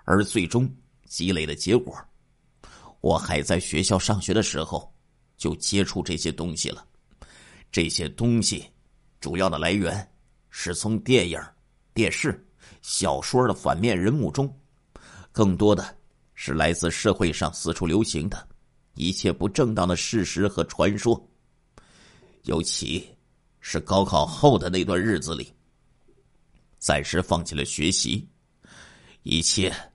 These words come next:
感到无聊，和一些人胡聊的时候，话题总是离不开男女关系的事儿，而且是越说越上瘾。作为一种业余消遣，如果能亲自去逗一逗那个女的，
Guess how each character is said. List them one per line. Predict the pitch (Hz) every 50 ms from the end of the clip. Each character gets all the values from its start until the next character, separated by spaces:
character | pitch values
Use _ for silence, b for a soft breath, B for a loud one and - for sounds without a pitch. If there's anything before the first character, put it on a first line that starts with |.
| _ _ _ _ _ _
感 | - 69 64 57
到 | 101 - 78
无 | 67 92 95 110 95
聊， | 80 78 87 110 - - - _ _ _ _ _ _ _ _ _
和 | - - 78
一 | 78 76 69
些 | 67 - - 71
人 | 73 90 101
胡 | - - 87
聊 | 98 92 76 101
的 | 120 113
时 | - - 78 82
候， | 80 - 76 - - - - - _ _ _ b b b b b b b b
话 | - - - 95 78 76 73
题 | - - 73 98
总 | 101 - - 73 71
是 | - - 95
离 | 78 82 107 113
不 | 95 95
开 | - - 107 104
男 | 92 90 87 104 151
女 | 156 123 76
关 | - - 139 123 131
系 | 107 113
的 | 117 87 -
事 | - - 104
儿， | 104 - - _ _ _ _ _ _ b b b b b 87 b b
而 | - - 85 98 101
且 | - - 98
是 | - - 101
越 | - 143 165 175 147 98 95
说 | - - 151 147 117 - - - - - - - - _ _ _ _ _ _ _
越 | - 92 95 78 69
上 | - - - 165 151 90 87
瘾。 | 76 76 82 - - _ _ _ _ _ _ _ _ _ b b b b b b b b b
作 | - - - 78 82
为 | 78 78
一 | 85 87 90
种 | 80 80 78 82
业 | 90 101 98 82
余 | 85 90
消 | 95 - - 123 110 107 101
遣， | - - - - - - - - - _ _ _ _ _ _ _ _ _
如 | _ - 87 95 92
果 | 85 92
能 | 87 87 90 110
亲 | 104 - - - 123 127 117
自 | 107 95 85
去 | - 110 90
逗 | - - 165 143 110
一 | 87 90
逗 | 85 110 98
那 | 90 98 98
个 | 82
女 | 80 78 76 71 73
的， | 71 - - -